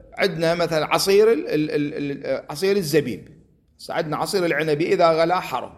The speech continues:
عندنا عصير الزبيب مشكوك الحكم، فعندنا إذا كان الحكم في الواقع هو الحرمة، يعني، عصير الزبيب كالعصير العنبي إذا غلا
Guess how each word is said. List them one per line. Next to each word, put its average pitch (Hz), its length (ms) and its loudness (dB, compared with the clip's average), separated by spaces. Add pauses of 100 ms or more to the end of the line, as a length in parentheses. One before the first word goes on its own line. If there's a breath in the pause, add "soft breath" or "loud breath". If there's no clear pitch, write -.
(280)
عندنا 254 220 -4
عصير 208 300 0
الزبيب 180 460 -2
مشكوك 165 420 -4
الحكم، - 320 -10 (1200)
فعندنا 214 420 4
إذا 226 260 2
كان 190 320 0 (180)
الحكم 151 540 -4
في - 160 -4
الواقع 170 800 4 (280)
هو 185 100 2
الحرمة، - 420 -6 (760)
يعني، 110 180 -10
عصير 160 320 0
الزبيب 156 460 0
كالعصير 123 460 -4
العنبي 107 460 -4
إذا 131 120 0
غلا 113 320 -4